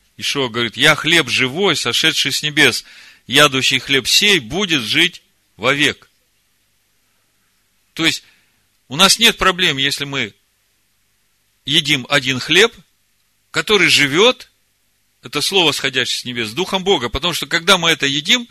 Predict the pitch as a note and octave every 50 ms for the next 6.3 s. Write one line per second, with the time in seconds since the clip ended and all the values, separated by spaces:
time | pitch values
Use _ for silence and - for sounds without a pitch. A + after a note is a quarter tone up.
0 | - - - - - - _ _ _ _ _ D3 E3+ G#3 G#3 F3 - - _ _
1 | _ - - F3+ F3+ E3 D3+ G#3 A#3 - G3 E3 - F3+ F3+ F#3 F3+ D3+ - E3
2 | D#3+ D#3 C#3 C#3+ F#3+ E3+ D#3+ F#3+ E3 D#3 C#3+ C#3 - - E3 C3 - B2+ B2 -
3 | - D3+ D#3+ F3+ F#3+ A3+ A#3+ - _ _ _ _ _ _ _ _ _ _ _ D#3
4 | D#3 D#3 D3+ D3 - - _ _ _ _ _ _ _ - - F3+ E3+ E3 D#3+ G#3
5 | A3+ A3 G#3 F3+ F3 - - E3+ F3+ F3+ E3+ - - D#3+ D#3 D#3+ D#3 C#3+ F3 G#3+
6 | G#3 F3+ D#3 D3 C#3 -